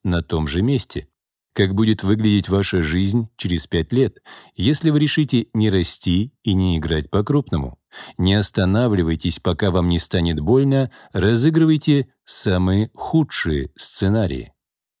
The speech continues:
Самая высокая цена, которую вы заплатите. Бонни Уэйр провела много глубоких бесед с умирающими людьми.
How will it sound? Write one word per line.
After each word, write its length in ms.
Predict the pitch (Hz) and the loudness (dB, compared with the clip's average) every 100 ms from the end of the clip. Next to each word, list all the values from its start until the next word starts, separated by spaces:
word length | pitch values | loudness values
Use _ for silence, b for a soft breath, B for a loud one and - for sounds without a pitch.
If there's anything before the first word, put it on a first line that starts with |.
| _ _ _ _ _ _ _ _ _ _ _ _ _ | _ _ _ _ _ _ _ _ _ _ _ _ _
Самая 560 | - - 127 117 101 | -8 -2 0 2 2
высокая 520 | 90 95 107 92 85 78 | 0 0 -2 -2 -2 -2
цена, 440 | - 92 127 147 - _ _ | -2 -2 0 -2 -6 _ _
которую 540 | - 156 170 156 139 113 | -8 -4 0 2 2 2
вы 120 | 98 | 0
заплатите. 800 | 85 107 151 127 - - 76 - _ _ _ _ _ _ _ _ | 0 -2 -2 -4 -4 -8 -12 -14 _ _ _ _ _ _ _ _
Бонни 520 | 87 92 104 87 76 - | -2 2 2 2 -2 -4
Уэйр 500 | 98 135 170 90 73 _ _ B B | 0 2 2 0 -4 _ _ B B
провела 340 | - 113 160 196 | -2 2 4 4
много 260 | 180 180 143 | 4 4 4
глубоких 500 | 120 131 139 101 85 | 2 2 2 2 0
бесед 460 | 92 - 147 147 _ | -2 0 -2 -2 _
с 180 | - - | -8 -2
умирающими 640 | 104 107 110 101 - 104 98 | 0 0 0 -2 -2 -2 0
людьми. 460 | 117 120 117 69 | 0 -2 -4 -4